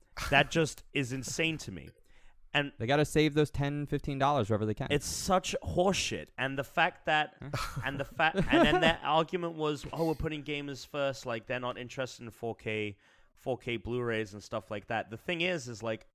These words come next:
Speaker 1: if you, if this machine is meant to be kind of like the ushering in of, i-, is meant to help the four K
Speaker 2: Four K,
Speaker 1: market
Speaker 2: yeah.
Speaker 1: progress,
Speaker 2: Yeah, that makes sense.
Speaker 1: four K Blu-rays are the easiest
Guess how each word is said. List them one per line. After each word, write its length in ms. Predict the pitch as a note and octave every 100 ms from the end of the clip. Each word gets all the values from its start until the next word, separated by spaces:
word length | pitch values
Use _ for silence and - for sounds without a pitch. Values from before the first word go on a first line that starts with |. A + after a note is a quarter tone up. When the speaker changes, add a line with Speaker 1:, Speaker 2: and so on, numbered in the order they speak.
| _
Speaker 1:
if 160 | A2+ A#2+
you, 140 | D3 -
if 220 | - A#2+
this 200 | G3+ G3+
machine 460 | F#3 - F3+ F3 D3+
is 140 | A2
meant 160 | B2 A#2
to 80 | G2
be 160 | G#2+
kind 240 | - A2+ G#2
of 80 |
like 180 | G2+ F#2+
the 120 | A2 -
ushering 440 | A2+ - A2 G#2+
in 420 | - G#2+ G2+ F#2+ -
of, 360 | F#2+ F#2+ F#2 - _ _ _ _ _ G3
i-, 80 | - C3+
is 180 | B2
meant 220 | C3 C3+ A#2+
to 100 | F#2
help 480 | E2 C#3 C#3 - _ _ _ _ _ _ _ _ _ _ _ -
the 180 | G#2 A2+
four 340 | - - C#3+ C3
K 200 | C3+ C3
Speaker 2:
Four 180 | A#2+
K, 20 | B2 B2
Speaker 1:
market 180 | F#2 A2+ -
Speaker 2:
yeah. 60 | -
Speaker 1:
progress, 760 | B2 G#2 G#2+ C#3+ G2+ - - - - - -
Speaker 2:
Yeah, 200 | A2+ G2+
that 80 | G2+
makes 160 | G2 -
sense. 80 | F#3
Speaker 1:
four 80 | F#3
K 180 | G3+
Blu-rays 640 | D3+ C#3 D#3 E3+ C#3+ A#2 G#2+ -
are 340 | A#2+ A2+ A#2 G#2+
the 240 | B2 A2+ - D3+
easiest 680 | D#3+ A#2+ C3 A2+ - -